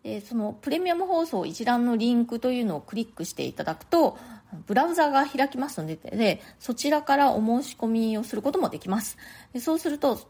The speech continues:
あの、ウェブ経由ということになりますので、お得にお申し込みいただけます。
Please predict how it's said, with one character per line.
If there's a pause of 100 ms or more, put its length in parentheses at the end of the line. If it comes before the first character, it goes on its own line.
あ
の、
ウ
ェ
ブ
経
由
と
い
う
こ
と
に
な
り
ま
す
の
で、 (360)
お
得
に
お
申
し
込
み
い
た
だ
け
ま
す。